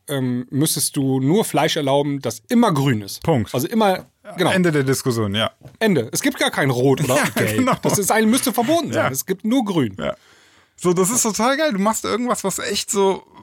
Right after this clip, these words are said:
Speaker 1: moralisch hochfragwürdig ist, lässt es aber zu und machst dann irgendwie so ein, so ein, so, so Zahlen eins bis fünf auf die Packung, auf die Rückseite oder so und dann lässt du so die Leute entscheiden. Also
Speaker 2: Ja, also dann kommt natürlich das Gegenargument,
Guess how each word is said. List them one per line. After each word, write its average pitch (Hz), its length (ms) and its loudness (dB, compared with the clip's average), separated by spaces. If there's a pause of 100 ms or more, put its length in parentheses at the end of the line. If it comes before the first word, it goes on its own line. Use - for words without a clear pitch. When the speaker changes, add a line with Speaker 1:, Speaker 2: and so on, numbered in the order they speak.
(180)
Speaker 1:
moralisch 190 600 -2
hochfragwürdig 240 920 0
ist, - 300 -4 (440)
lässt 247 300 2
es 233 160 0
aber 185 220 0
zu 294 320 0
und 208 180 -2
machst 233 240 0
dann 202 160 2
irgendwie 214 360 2
so 185 180 0
ein, 185 240 0
so 175 100 -2
ein, 180 100 2
so, 165 160 0 (140)
so 156 120 -2
Zahlen 180 360 2
eins 165 220 2
bis - 140 -2
fünf 185 260 2
auf - 160 -2
die 139 80 0
Packung, 143 360 -2
auf 127 140 0
die 139 80 0
Rückseite 127 520 2
oder 123 180 2
so 151 140 -2
und 165 80 -2
dann 151 200 -2
lässt 170 180 2
du 160 60 2
so 147 140 2
die 143 80 2
Leute 139 340 2
entscheiden. 95 500 -2
Also 120 300 -4 (160)
Speaker 2:
Ja, 131 260 2 (120)
also 147 160 2
dann 160 100 2
kommt 196 160 0
natürlich 170 240 -2
das 156 140 -2
Gegenargument, 165 640 -2